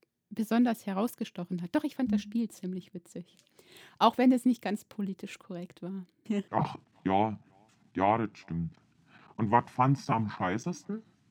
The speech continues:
Speaker 1: Ach, da gibt es eigentlich gar nichts.
Speaker 2: Hm. Da geht's dir ja ganz anders als mir.
Speaker 1: Ja? Was fandst du denn am scheißesten?
Speaker 2: Na, ich find scheiße, dass ich hier immer Adapterwitze ertragen muss und alles.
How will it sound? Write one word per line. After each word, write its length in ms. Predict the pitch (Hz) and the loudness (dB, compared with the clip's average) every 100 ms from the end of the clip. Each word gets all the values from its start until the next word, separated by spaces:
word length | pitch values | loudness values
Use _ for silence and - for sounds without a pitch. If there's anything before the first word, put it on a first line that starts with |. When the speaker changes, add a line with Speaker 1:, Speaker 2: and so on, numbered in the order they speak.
| _ _ - | _ _ 2
Speaker 1:
Ach, 200 | 262 - | 2 4
da 140 | 220 | 0
gibt 220 | 214 339 | 0 2
es 80 | 453 | 0
eigentlich 360 | - 202 202 - | 0 -2 -4 -6
gar 200 | 196 196 | -4 -2
nichts. 400 | 202 - - - - | -4 -6 -16 -18 0
Speaker 2:
Hm. 200 | 160 - - _ _ _ _ _ _ _ | 0 0 -8 _ _ _ _ _ _ _
Da 120 | 101 | 4
geht's 280 | 104 117 - | 4 4 2
dir 80 | 165 | 4
ja 100 | 151 | 4
ganz 140 | 156 - | 2 -2
anders 340 | 165 156 - | -2 -2 -4
als 240 | - - | -8 -8
mir. 240 | - 90 87 - _ - | -4 -4 -6 -10 _ 0
Speaker 1:
Ja? 220 | 226 262 466 640 - | 2 2 0 -4 -6
Was 140 | 247 | -4
fandst 280 | - 226 - | 0 0 4
du 60 | 277 | 4
denn 140 | 339 | 4
am 160 | 180 185 | 2 -4
scheißesten? 600 | - 202 202 202 170 110 | -6 -4 -4 -6 -2 2
Speaker 2:
Na, 140 | 117 | 4
ich 160 | 117 - | 2 0
find 220 | 123 117 | 0 0
scheiße, 420 | 120 110 131 160 | 2 0 2 2
dass 220 | 143 123 | 0 0
ich 100 | 135 - | -2 0
hier 220 | 139 131 | 4 4
immer 400 | 123 127 127 123 - - | 6 4 4 0 -6 -14
Adapterwitze 800 | - - 104 - 170 139 110 - | -8 -4 -4 -2 -4 -2 -2 -6
ertragen 560 | - - - 82 90 95 | -10 -10 -6 -4 -2 -2
muss 160 | 87 92 | -4 -6
und 140 | 87 | -8
alles. 240 | - 82 | -6 -6